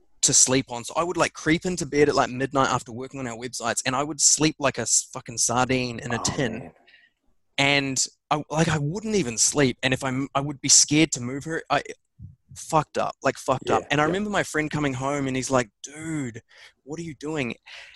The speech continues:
Speaker 1: And then my partner would wake up, and she would, like, be angry at me. And I'm like, I'm like, "D-,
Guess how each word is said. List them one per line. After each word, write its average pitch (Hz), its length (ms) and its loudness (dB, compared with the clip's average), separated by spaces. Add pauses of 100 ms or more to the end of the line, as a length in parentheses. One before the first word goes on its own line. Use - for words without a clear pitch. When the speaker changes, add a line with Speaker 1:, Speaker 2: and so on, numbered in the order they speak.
(140)
Speaker 1:
And 160 180 2
then 185 100 2
my 165 100 2
partner 185 320 0
would 151 120 -8
wake 131 240 -2
up, 220 240 0
and 139 120 0
she 190 160 2
would, 196 140 -6
like, 156 180 4
be 139 220 -4
angry 180 360 4
at - 80 2
me. 185 280 4
And 131 100 4
I'm 165 140 4
like, 156 320 4 (600)
I'm 180 200 6
like, - 180 6
"D-, - 120 0